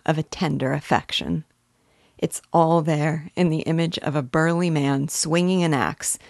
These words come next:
to divide a biscuit. Joe is aghast when Marion suggests that they have some sense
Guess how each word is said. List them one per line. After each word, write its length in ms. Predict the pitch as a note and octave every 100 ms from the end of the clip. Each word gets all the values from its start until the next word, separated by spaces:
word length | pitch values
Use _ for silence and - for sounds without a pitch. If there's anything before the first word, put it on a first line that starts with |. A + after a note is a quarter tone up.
| - -
to 100 | E3
divide 440 | C#3+ C#3+ C3 - -
a 60 |
biscuit. 720 | C3+ D3 - - B2 - - _ _ _ _ _ _ _ _ _ _ _ _ _ _ _ -
Joe 300 | F3+ F#3+ G#3+
is 180 | E3 E3+
aghast 600 | C#3+ C3+ B2+ F3 - -
when 180 | E3+ E3
Marion 400 | E3 D#3+ D3 D3
suggests 480 | - C#3 C#3+ D3+ -
that 120 | C#3+
they 140 | D3
have 240 | D#3+ E3+ F#3
some 180 | F3+
sense 480 | F3+ - G2 E2+ -